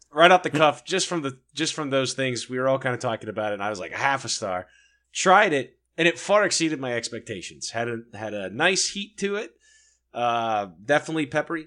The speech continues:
and then, um, the raspberry kinda finished nicely too. So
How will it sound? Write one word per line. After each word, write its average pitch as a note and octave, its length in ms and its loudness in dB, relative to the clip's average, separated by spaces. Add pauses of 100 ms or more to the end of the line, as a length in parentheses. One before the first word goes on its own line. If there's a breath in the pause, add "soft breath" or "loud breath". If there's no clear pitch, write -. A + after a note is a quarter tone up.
and C3+ 220 0
then, B2+ 500 -2 (220)
um, G#2 340 -4
the B2+ 120 0
raspberry D3 640 2
kinda C#3 240 -4
finished C3+ 340 -6
nicely C3+ 280 -4
too. C3 180 -6
So C3 280 -2